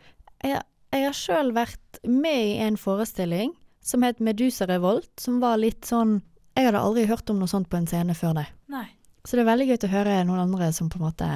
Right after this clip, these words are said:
Speaker 2: Ja, ja.
Speaker 1: profesjonelt teater som bare
Speaker 2: Så gjør dette.
Speaker 1: Ja.
Speaker 2: Ja, for det er... Altså, for å bare si helt konkret hva det handler
Speaker 1: Mhm.
Speaker 2: om da, for det er altså vanskelig å beskrive ting som folk ikke har sett. Men det er altså på et skip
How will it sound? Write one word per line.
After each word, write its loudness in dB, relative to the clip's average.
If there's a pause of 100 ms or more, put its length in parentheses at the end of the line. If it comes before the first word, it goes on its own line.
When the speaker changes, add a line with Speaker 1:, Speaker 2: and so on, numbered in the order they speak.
(220)
Speaker 2:
Ja, -4 (120)
ja. -2
Speaker 1:
profesjonelt 0
teater -2
som -4
bare -6 (280)
Speaker 2:
Så -12
gjør -6
dette. -6
Speaker 1:
Ja. 2 (420)
Speaker 2:
Ja, 2
for -10
det 2 (220)
er... 0 (380)
Altså, -4 (460)
for -10
å -10
bare -2
si -8
helt -6
konkret -8
hva -8
det -10
handler 2
Speaker 1:
Mhm. -2
Speaker 2:
om -14
da, -6
for -14
det -6
er -8
altså -14
vanskelig -8
å -20
beskrive -12 (520)
ting -4 (580)
som -10
folk -8
ikke -12
har -6
sett. -10 (320)
Men -8
det 0
er -2
altså -10
på -8
et -10
skip -10